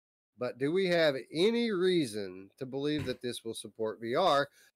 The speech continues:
other than the creators' desire to create powerful art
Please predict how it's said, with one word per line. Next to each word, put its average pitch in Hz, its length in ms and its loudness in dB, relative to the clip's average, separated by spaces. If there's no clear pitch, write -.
other 208 380 6
than 170 280 6
the 165 80 4
creators' 147 960 2
desire 127 680 2
to 110 120 -16
create 127 440 0
powerful 113 540 -2
art 160 360 4